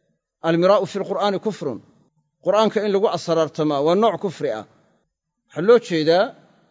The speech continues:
waa asraar, yacni, markaa kitaabka Qur'aanka la iska hor keenayo oo macno aan looga jeedin lagu xambaarayo, taasuu nebigu ku sheegay calayhi salaatu wasalaam nooc kufriya inay tahay.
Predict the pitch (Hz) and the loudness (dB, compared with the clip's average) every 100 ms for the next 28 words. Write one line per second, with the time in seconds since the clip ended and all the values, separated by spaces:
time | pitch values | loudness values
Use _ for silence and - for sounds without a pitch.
0 | _ _ _ _ - 170 165 156 165 170 | _ _ _ _ -2 0 0 -2 2 4
1 | 208 233 240 - - 160 156 170 190 170 | 6 6 4 -4 -4 -2 0 -2 0 0
2 | 151 156 208 196 - 156 160 165 196 180 | -2 0 2 2 0 -8 -2 -2 0 -2
3 | 160 151 151 - - 175 170 - 147 139 | 0 -2 -2 -6 -6 -6 -6 -4 -4 -2
4 | 127 151 - _ _ _ _ _ _ _ | -4 -8 -10 _ _ _ _ _ _ _
5 | 147 175 165 196 233 190 175 175 180 208 | -4 -2 0 0 0 -2 0 0 2 0
6 | - 165 170 165 175 - 170 170 180 202 | 0 -4 -2 0 0 -2 -4 0 4 4
7 | 226 220 254 208 - _ _ - 180 185 | 4 2 -2 -6 -16 _ _ -4 0 0
8 | - 160 175 156 143 180 151 143 135 151 | 0 -4 -4 -4 -8 -8 -4 -4 -2 -4
9 | 156 - 151 160 139 123 123 143 165 214 | -6 -6 -4 -4 -6 -12 -8 -4 -4 -4
10 | 220 - _ _ _ 175 196 123 - 208 | -6 -18 _ _ _ -2 0 -2 -6 -8
11 | - 156 135 117 98 - | -6 -4 -2 -4 -8 -18